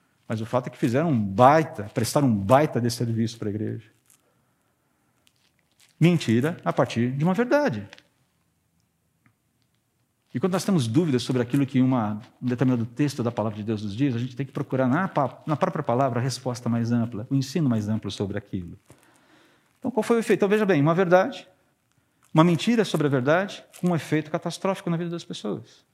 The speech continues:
Queridos, nós vemos isso acontecendo o tempo todo, desde que o mundo é mundo.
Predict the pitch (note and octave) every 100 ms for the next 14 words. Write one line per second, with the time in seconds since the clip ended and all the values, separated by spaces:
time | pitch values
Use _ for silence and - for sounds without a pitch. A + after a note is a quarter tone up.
0 | _ _ _ _ _ _ _ _ - D#3+
1 | B2 B2 A2 D3 D#3 G#2+ C#3 C3+ B2 B2+
2 | - - A2+ - - C3 C3 C#3+ - A#2+
3 | A2+ F#2+ F#2 G2+ G#2+ A2 D3 E3+ E3 D#3+
4 | D#3+ A#2+ G#2+ G#2+ C3+ G#2+ F#2+ F#2